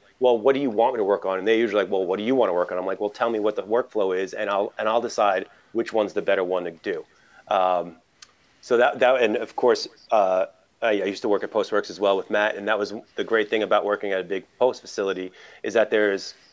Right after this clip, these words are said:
so many tools available. There's all different kind of color systems, all different kind of conforming systems, everything. So, like, you re-, really, uh, you know, zone in on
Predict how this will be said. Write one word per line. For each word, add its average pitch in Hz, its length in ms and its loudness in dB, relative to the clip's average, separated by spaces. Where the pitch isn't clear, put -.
so - 260 2
many 117 180 2
tools 107 360 2
available. 92 420 2
There's 90 180 -4
all 101 140 4
different 104 260 -2
kind 98 160 -2
of 90 60 -6
color 120 240 2
systems, 101 380 -6
all 101 100 2
different 101 240 -6
kind 95 140 -2
of 87 120 -4
conforming 120 480 0
systems, 101 480 -6
everything. 123 400 2
So, 107 240 4
like, 101 220 2
you 104 180 -2
re-, 110 160 -4
really, 113 600 4
uh, 95 320 4
you 107 140 -6
know, 82 280 -6
zone 117 320 4
in 117 180 6
on 101 300 2